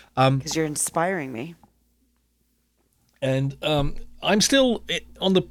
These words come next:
Speaker 1: on the track of opting out of eBay international shipping. You're, you're still going with it?
Speaker 2: Oh my gosh, yes,
Speaker 1: Yeah, you're
Speaker 2: because
Speaker 1: happy with it?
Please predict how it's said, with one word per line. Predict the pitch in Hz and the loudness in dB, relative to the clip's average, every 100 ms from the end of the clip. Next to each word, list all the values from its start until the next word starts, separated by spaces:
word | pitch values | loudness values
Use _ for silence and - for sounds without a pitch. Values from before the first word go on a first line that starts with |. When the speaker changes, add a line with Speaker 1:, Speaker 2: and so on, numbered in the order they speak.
| - | -8
Speaker 1:
on | 156 180 | -2 0
the | |
track | 165 - 170 160 | 2 4 4 2
of | 160 | 2
opting | 143 139 156 135 | 0 2 2 4
out | 127 120 | 4 4
of | 117 | 2
eBay | 135 131 120 120 | 2 2 4 4
international | 113 113 113 107 120 | 4 2 2 2 2
shipping. | - 107 87 95 | 2 0 0 0
You're, | 135 156 | 2 4
you're | 151 | 2
still | 139 156 | 2 2
going | 147 147 147 | 4 4 4
with | 151 | 2
it? | 160 214 - - - - _ - - - | 2 -2 -8 -20 -20 -20 _ -20 -10 -2
Speaker 2:
Oh | 294 | 0
my | 214 147 | 0 -2
gosh, | 135 160 180 185 - | 0 0 0 -4 -2
yes, | 147 151 143 127 | 0 0 -2 0
Speaker 1:
Yeah, | 120 | 2
you're | 135 | 4
Speaker 2:
because | 123 120 | 4 4
Speaker 1:
happy | |
with | 120 117 | 2 4
it? | 135 | 2